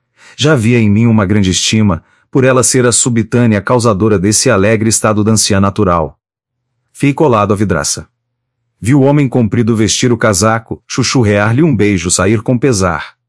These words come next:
Vi-a chegar à janela. Cheguei também a mim e tossi. Uma tosse de quem chama.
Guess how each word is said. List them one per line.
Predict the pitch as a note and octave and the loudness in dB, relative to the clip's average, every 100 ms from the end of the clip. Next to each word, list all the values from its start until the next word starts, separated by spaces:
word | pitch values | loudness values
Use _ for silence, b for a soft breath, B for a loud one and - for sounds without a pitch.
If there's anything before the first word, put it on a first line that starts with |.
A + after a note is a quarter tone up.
| _ _ - | _ _ -4
Vi-a | C#3+ D3+ | 0 0
chegar | D#3 B2+ B2+ | 0 0 0
à | D3 | 0
janela. | A#2+ A2+ F#2+ F#2 F2+ - _ _ _ | 0 2 2 0 -2 -8 _ _ _
Cheguei | - D#3+ D3 C3+ C#3+ C#3 D3+ | -6 -2 0 0 0 0 0
também | C#3 A2 G2+ | 0 0 0
a | G#2+ A#2+ | 0 0
mim | F#2+ D2 | 0 -2
e | |
tossi. | F2+ F#2 - - - _ _ _ - | -4 -2 -4 -8 -14 _ _ _ -4
Uma | E3+ F3+ | -2 0
tosse | - B2+ B2 | 0 0 -2
de | A#2 | -2
quem | B2+ | -2
chama. | - A2 F#2+ D2+ | 0 0 0 -2